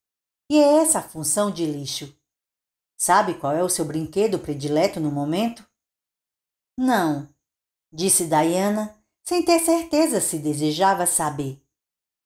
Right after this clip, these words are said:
Porém, era para isso que tinha vindo. "Lança-chamas.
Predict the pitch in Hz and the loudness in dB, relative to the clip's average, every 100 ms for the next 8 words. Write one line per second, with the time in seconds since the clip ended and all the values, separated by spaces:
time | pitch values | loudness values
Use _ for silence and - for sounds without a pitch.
0 | _ 330 330 339 330 160 147 147 147 208 | _ 4 4 4 2 0 -2 -4 -2 -4
1 | - 185 160 147 - 196 165 147 147 147 | -4 -6 -8 -8 -4 -2 -2 -4 -4 -6
2 | 135 139 _ _ _ _ _ _ _ _ | -6 -10 _ _ _ _ _ _ _ _
3 | _ _ _ 190 226 247 - 185 170 - | _ _ _ 2 2 2 2 0 0 -2
4 | 170 151 143 139 - - | -2 -2 -2 2 2 0